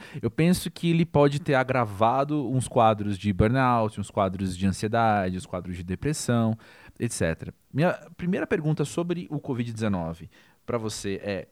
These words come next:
nesse tempo, então, como você observou que as empresas têm lidado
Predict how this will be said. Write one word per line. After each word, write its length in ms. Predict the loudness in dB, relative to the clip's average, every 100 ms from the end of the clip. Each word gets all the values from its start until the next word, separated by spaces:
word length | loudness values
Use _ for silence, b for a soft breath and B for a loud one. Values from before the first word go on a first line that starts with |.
| _ _ _
nesse 440 | -2 0 0 0 -2
tempo, 340 | 0 0 0
então, 420 | -2 2 4 4 2
como 220 | 0 2
você 380 | 4 4 4 2
observou 840 | 2 0 0 0 -2 -2 0 0 -4 B B
que 80 | 4
as 140 | 4 4
empresas 500 | 2 4 4 2 0
têm 220 | 2 2
lidado 680 | 4 2 4 4 4 -2